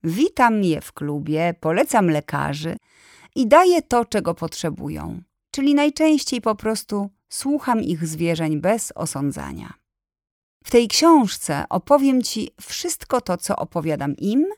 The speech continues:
i zamierzam zrobić to na tyle szczegółowo, by oszczędzić ci poszukiwań, które sama musiałam podjąć, gdy przechodziłam po omacku przez całą tę transformację. Zastrzegam, że nie jestem lekarką. Nigdy nawet nie występowałam w takiej roli, chociaż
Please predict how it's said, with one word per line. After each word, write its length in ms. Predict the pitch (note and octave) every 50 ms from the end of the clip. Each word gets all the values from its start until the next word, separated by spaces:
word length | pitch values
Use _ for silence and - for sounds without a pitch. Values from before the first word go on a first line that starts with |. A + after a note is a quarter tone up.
| _ _ _ _ _
i 140 | - A#3 G3+
zamierzam 480 | E3+ F#3 E3 E3 E3+ E3 F3+ F3 E3 E3
zrobić 400 | D#3 E3+ D#3+ D3+ D3 D3 - -
to 120 | - D3
na 120 | D3 C3+
tyle 240 | C3+ - C#4+ G4 E4
szczegółowo, 720 | G3 - - E3 D3 C#3 C#3 C3+ B2+ B2 C3 C3+ C3 F3 - - - - - _ -
by 120 | C4+ E4
oszczędzić 600 | E4+ D#4 C4+ - - D#4 D4+ C#4+ B3 B3+ A3+ -
ci 240 | _ - - A3+ G3
poszukiwań, 720 | - G#3 G3 - G#3 F#3 - - G3 F3 F3+ F3+ F3 F3
które 300 | E3+ - - F3+ E3+ D#3+
sama 340 | - - - C#4+ B3 F3+ D3+
musiałam 460 | C#3+ D3 D3 - D#3 D3+ D3+ D3 D3+
podjąć, 480 | - E3 E3+ D#3 D#3+ E3+ E3 F3+ - - - - - - _ -
gdy 200 | F3 E3 F#3+ F3+
przechodziłam 680 | E3 - - F#3+ F#3 - F#3 E3+ E3 F#3 F#3 E3 D#3+ E3
po 160 | - E3 -
omacku 500 | - E3 D#3+ D#3 D#3 D#3+ - - - D#3
przez 280 | - - D3+ D#3 - -
całą 300 | - F3 F3+ D#3+ D3 D3
tę 120 | - C#3
transformację. 920 | - - C3 C#3 C#3 - - B2+ C3+ B2+ A#2 G2 - - - - - - _ _ _ _ _ _ _ _ _ _ _ _ _ _ _ _ _ -
Zastrzegam, 560 | E3 G3 G3 - - - G#3 F3 F#3+ F#3 F#3+
że 100 | F#3 G3
nie 160 | A3 A#3+ A#3+
jestem 300 | F3 C#3+ - - C3+ B2
lekarką. 600 | C3 C3+ - - B2 - - - - D3 D3 E3+ - _ _ _ _ -
Nigdy 400 | F#3+ A3 B3 B3+ A3 G3 G#3 G#3+
nawet 300 | G#3 G3+ G3+ G3+ - -
nie 120 | G3+ F#3+
występowałam 760 | F#3 F#3+ - - F#3+ F#3 F3 F#3+ F3+ F#3 E3 D3+ D3 D3 D3+
w 60 | -
takiej 340 | - D#3+ D3+ - E3+ E3 D#3+
roli, 240 | D#3 D3 D#3 F3 F#3+
chociaż 360 | - - C4 - B3+ - -